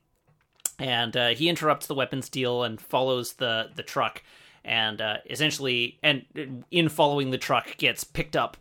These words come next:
by the Vulture and, and left in,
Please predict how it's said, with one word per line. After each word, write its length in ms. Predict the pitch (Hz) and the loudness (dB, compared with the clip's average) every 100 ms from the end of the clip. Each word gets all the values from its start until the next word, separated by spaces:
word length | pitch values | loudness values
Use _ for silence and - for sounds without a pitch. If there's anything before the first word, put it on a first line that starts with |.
| _ | _
by 480 | 127 113 117 113 - _ _ _ _ _ | 2 2 2 -2 -8 _ _ _ _ _
the 100 | 131 | -6
Vulture 600 | 127 196 - 165 160 156 - | -4 -4 -4 -2 0 -2 -2
and, 500 | 120 120 117 113 - | -2 0 -2 -10 -6
and 260 | 117 113 | -4 -4
left 300 | 120 139 - - | 2 2 2 -6
in, 420 | 139 123 120 | -4 -4 -6